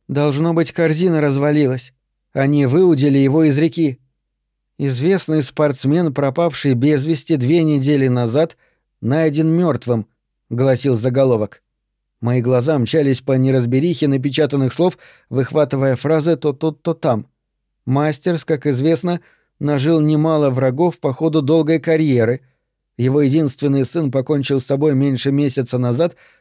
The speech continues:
по причине серьёзных карточных долгов. Полиция пытается реконструировать цепь событий.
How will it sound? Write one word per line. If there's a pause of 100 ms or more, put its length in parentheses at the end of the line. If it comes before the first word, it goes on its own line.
(120)
по
причине
серьёзных
карточных
долгов. (560)
Полиция
пытается (440)
реконструировать
цепь
событий.